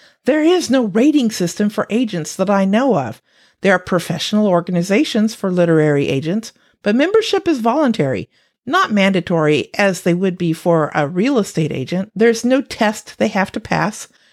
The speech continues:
no bond they have to post, nothing like that. Word of mouth is about the best we can do. So do that. Here are some guidelines you can use. One, say no to any agent who offers to edit your manuscript for a fee.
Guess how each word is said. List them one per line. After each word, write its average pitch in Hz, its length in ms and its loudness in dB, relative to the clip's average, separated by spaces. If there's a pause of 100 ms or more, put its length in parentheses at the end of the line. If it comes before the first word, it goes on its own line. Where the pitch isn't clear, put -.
(140)
no 262 160 4
bond 185 520 2
they 247 160 2
have 202 280 -2
to 269 80 -4
post, 190 460 -2 (360)
nothing 370 240 -2
like 190 200 0
that. 135 360 -4 (420)
Word 247 300 2
of 302 140 -4
mouth 196 360 0
is 175 140 -6
about 214 380 -2
the 233 80 0
best 202 360 -2
we 175 100 0
can 180 200 -6
do. 185 320 0 (380)
So - 240 -2
do 240 280 0
that. 185 500 0
Here 339 220 4
are 427 40 2
some 370 220 -4
guidelines 254 480 0
you 208 100 -2
can 208 240 -4
use. 156 440 -4 (100)
One, 185 500 0 (360)
say 294 420 0
no 180 360 0
to - 220 -6
any 214 320 -2
agent 180 420 -2
who 254 220 -8
offers 240 640 0 (140)
to - 180 -2
edit 220 300 0
your 226 140 0
manuscript 170 680 -2
for 170 320 2
a 180 140 0
fee. 147 420 -2